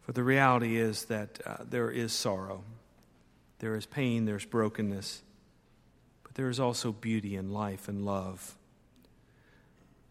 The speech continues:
So on this, the first day of the week, as we gather in this sacred place, may we be reoriented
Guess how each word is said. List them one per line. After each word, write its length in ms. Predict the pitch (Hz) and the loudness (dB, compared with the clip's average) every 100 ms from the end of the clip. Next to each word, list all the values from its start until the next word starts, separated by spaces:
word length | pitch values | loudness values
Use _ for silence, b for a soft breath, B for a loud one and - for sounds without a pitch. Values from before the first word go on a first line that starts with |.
| _ | _
So 260 | - 147 143 | -4 0 6
on 160 | 151 | 6
this, 200 | 139 135 | 6 2
the 100 | - | 0
first 340 | 123 139 123 - | -2 0 0 0
day 160 | 123 | 0
of 80 | 120 | 0
the 100 | 113 | 0
week, 280 | 110 110 107 | 2 0 0
as 160 | 110 117 | -4 -4
we 100 | 110 | -2
gather 420 | 120 113 113 110 | 0 2 0 0
in 120 | 107 | -2
this 100 | 104 | -2
sacred 420 | - 107 - 101 | -2 -4 -4 -10
place, 400 | - 107 101 - | -6 -4 -4 -4
may 200 | 127 117 | -2 -2
we 220 | 117 117 | 0 -2
be 220 | 107 113 107 | -2 -2 -4
reoriented 1040 | 117 123 117 - 117 107 104 98 98 95 | -2 -2 -2 -2 -2 0 -2 -2 -4 -6